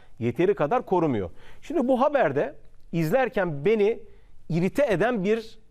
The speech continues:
andı şu an. Arkadaşımız Deniz Çelikoğlu bugün çok da güzel bir iş başarmış. Trafik ekiplerinin e, o asayiş uygulamasını takip etmiş ve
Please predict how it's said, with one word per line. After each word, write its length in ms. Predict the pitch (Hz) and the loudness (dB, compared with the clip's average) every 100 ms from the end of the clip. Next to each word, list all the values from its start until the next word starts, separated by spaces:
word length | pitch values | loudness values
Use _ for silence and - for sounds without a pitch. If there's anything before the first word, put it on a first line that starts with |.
| - - | -14 -2
andı 420 | 180 190 131 92 - - - | 0 0 -2 -4 -10 -16 -20
şu 320 | - - 190 | -14 -4 0
an. 160 | 131 90 - - - - - - | 2 0 -6 -10 -10 -8 -8 -2
Arkadaşımız 680 | 311 262 233 196 190 247 208 | 0 2 0 0 -2 -4 0
Deniz 260 | 214 247 - | 0 0 0
Çelikoğlu 600 | 214 269 208 139 139 - - - - - | -2 0 2 2 0 -4 -8 -8 -10 -6
bugün 380 | 262 233 160 254 - - - - - | -4 0 0 -2 -6 -12 -12 -12 -4
çok 220 | 285 - | -2 0
da 60 | 208 | 0
güzel 380 | 175 175 247 208 | 2 2 2 0
bir 60 | |
iş 220 | 208 - | -4 -2
başarmış. 720 | 156 127 117 110 233 - - - - - - - - | -2 0 -2 -2 -6 -12 -14 -16 -14 -14 -12 -8 0
Trafik 340 | 175 160 165 | 0 0 -2
ekiplerinin 800 | 156 - 165 147 143 135 - - - - - | -2 -2 0 2 2 0 -4 -20 -20 -20 -8
e, 380 | 131 131 127 127 131 | -2 2 4 4 2
o 300 | 151 135 131 | 2 2 0
asayiş 460 | 135 131 - 143 135 | 0 0 0 -2 -2
uygulamasını 600 | 135 127 131 123 127 117 | -2 0 0 0 -4 -2
takip 380 | 139 139 - 139 | 0 0 0 -4
etmiş 500 | 113 220 214 - - - - - | -4 -8 -14 -14 -16 -16 -14 -2
ve 340 | 190 214 - | 2 2 2